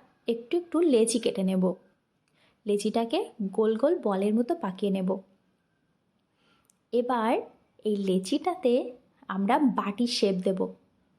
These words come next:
এই বাটির শেপটা কিন্তু এমনভাবে দিতে হবে যাতে সব জায়গাতে সমান পুরু থাকে। এবার আমরা বাটির মধ্যে ভরে দেব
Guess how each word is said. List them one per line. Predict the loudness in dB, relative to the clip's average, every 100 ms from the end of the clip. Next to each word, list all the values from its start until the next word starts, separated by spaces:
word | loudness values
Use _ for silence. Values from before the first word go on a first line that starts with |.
| _ _ _ _ _ _ _ _ _ _ _
এই | 0 0 0
বাটির | -4 -2 -4 0
শেপটা | -2 -2 -2 -2
কিন্তু | -2 -2 0 0 0 -10 _ _ -6 0
এমনভাবে | 2 2 2 2
দিতে | 0 0 0
হবে | 0 2 2
যাতে | 2 0 0
সব | -2 0 2 2
জায়গাতে | 2 2 0 0 -2 -2 -16 _ _ _ _ _ _
সমান | -10 0 2 4 2 -2 -8 _ _ _ _
পুরু | -2 0 0
থাকে। | -2 -4 -10 -12 _ _ _ _ _ _ _ _ _ _ _ _ _ _ _ _ _ _ _ _ _ _ _ _ _ _ _ _ _ -6
এবার | -2 0
আমরা | 0 2 2 2 -4 -18 _
বাটির | -2 -2 -2 -2 -2 -4 _ _ _ _ -2
মধ্যে | -2 0 0
ভরে | 0 0 0
দেব | 2 0 0